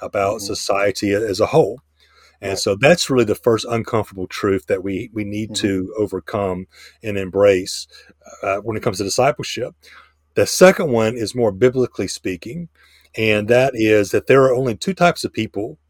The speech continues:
Speaker 1: in this world.
Speaker 2: Yeah.
Speaker 1: There are lost people and there are saved people. And even, unfortunately, I think in the church, there's a tendency to want to maybe push back a little bit on that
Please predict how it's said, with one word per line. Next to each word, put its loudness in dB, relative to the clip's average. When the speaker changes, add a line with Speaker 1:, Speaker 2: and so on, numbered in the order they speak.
Speaker 1:
in 0
this -2
world. -4
Speaker 2:
Yeah. -10
Speaker 1:
There 0
are 4
lost 2
people -2
and -2
there 4
are 4
saved 0
people. -12
And -2
even, 0
unfortunately, 0
I 2
think -6
in -6
the -8
church, 0
there's -2
a -10
tendency -4
to -10
want -4
to -8
maybe -4
push -2
back -4
a -2
little 0
bit 0
on 0
that -2